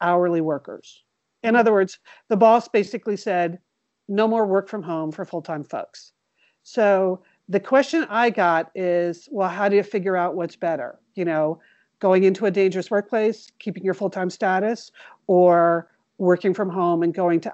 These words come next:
hourly working?" And my main piece of advice is, do not buy that premise. I believe that is a really false choice, that the boss,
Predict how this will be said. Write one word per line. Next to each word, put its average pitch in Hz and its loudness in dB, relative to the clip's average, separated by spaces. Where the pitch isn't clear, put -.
hourly 151 -2
working?" 165 -2
And 208 4
my 233 0
main 311 4
piece 247 -4
of 214 -4
advice 190 -2
is, 180 0
do 240 4
not 269 2
buy 208 2
that 180 -2
premise. 180 -8
I 226 0
believe 226 0
that 196 2
is 180 -2
a 208 2
really 240 2
false 202 0
choice, 165 -4
that 185 -6
the - -4
boss, 180 2